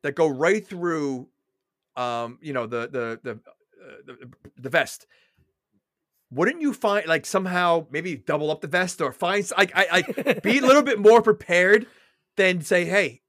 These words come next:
Speaker 1: let's just keep wearing the vest anyway." What's the, what's the point of wearing the vest at this point? Like, why did they even bother?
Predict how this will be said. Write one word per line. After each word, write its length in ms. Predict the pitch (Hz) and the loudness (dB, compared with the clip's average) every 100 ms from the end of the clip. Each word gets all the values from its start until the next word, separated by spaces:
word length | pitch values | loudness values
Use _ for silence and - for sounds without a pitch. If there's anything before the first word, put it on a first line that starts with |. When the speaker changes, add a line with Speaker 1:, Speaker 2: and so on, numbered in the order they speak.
| _ | _
Speaker 1:
let's 80 | 165 | -12
just 120 | 170 - | -10 -10
keep 140 | 208 | -4
wearing 180 | 180 175 | -2 -2
the 80 | 143 | -2
vest 200 | 165 156 | -2 0
anyway." 380 | 202 123 98 | -2 -4 -8
What's 240 | 120 233 320 | -4 -2 -2
the, 80 | - _ | -6 _
what's 180 | - - | -4 -4
the 80 | 269 | -2
point 200 | 311 240 | 0 2
of 60 | |
wearing 160 | 233 233 | 4 2
the 60 | |
vest 180 | 151 139 | 0 -6
at 60 | 131 | -8
this 140 | 113 | -12
point? 240 | - 110 127 | -10 -8 -4
Like, 100 | 139 | 2
why 120 | 226 | 4
did 80 | 285 | 4
they 40 | 262 | 2
even 120 | 202 | 2
bother? 360 | 196 131 - | 2 2 -4